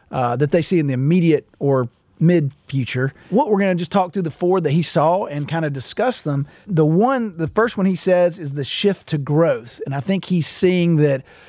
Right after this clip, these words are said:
everyone's moving from pandemic mode to endemic mode, or if they can, they're trying to. And banks are looking at, "Okay, we held down the fort for the past eighteen to twenty-four months. We had to go in protection mode,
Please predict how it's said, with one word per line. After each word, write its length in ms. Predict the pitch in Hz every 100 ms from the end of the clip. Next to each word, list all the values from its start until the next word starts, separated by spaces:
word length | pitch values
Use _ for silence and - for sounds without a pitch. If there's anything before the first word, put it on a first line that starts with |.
| -
everyone's 600 | 180 185 185 165 156 143
moving 320 | 160 165 156
from 220 | 139 143
pandemic 580 | 127 165 170 156 156 143
mode 400 | 143 147 143 139
to 140 | 151 156
endemic 420 | 190 175 156 139
mode, 240 | 135 139
or 160 | 143 139
if 80 | -
they 140 | 127
can, 340 | - 190 185
they're 100 | 156
trying 420 | 127 - 185 165 151
to. 380 | 151 139 135 123 - - - -
And 200 | 147 147
banks 360 | 160 170 156
are 80 | 160
looking 340 | 151 165 165 156
at, 260 | 143 139 - - -
"Okay, 240 | 165 190 180
we 240 | 160 202
held 400 | 143 196 202 170
down 560 | 175 170 165 160 151 139 _ _ _ -
the 140 | 143
fort 640 | - 208 190 143 - - - _ _ _ _ _ _ _
for 160 | - 165
the 100 | 143
past 380 | 147 160 151 156
eighteen 640 | 151 - 170 156 156 147 -
to 100 | -
twenty-four 400 | - 170 - 151
months. 640 | 135 151 147 139 - - - _ - -
We 160 | 185 175
had 100 | 165
to 60 |
go 180 | 151 170
in 80 | 160
protection 560 | 135 - 190 - 185 175
mode, 480 | 170 165 165 156